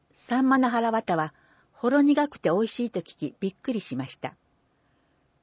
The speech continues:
次には味わってみようと思います。それでは、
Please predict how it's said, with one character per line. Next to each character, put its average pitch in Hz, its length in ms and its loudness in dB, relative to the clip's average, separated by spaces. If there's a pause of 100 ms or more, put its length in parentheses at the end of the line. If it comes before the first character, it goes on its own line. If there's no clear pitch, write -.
(180)
次 247 320 -2
に 269 100 6
は 185 260 0
味 202 260 0
わ 285 80 0
っ - 20 -20
て 226 160 -6
み 165 120 0
よ 147 80 0
う 139 40 -4
と - 100 -10
思 131 140 -6
い 120 80 -6
ま 117 140 -10
す。 - 320 -18 (2000)
そ - 220 -2
れ 269 100 6
で 247 140 6
は、 180 220 0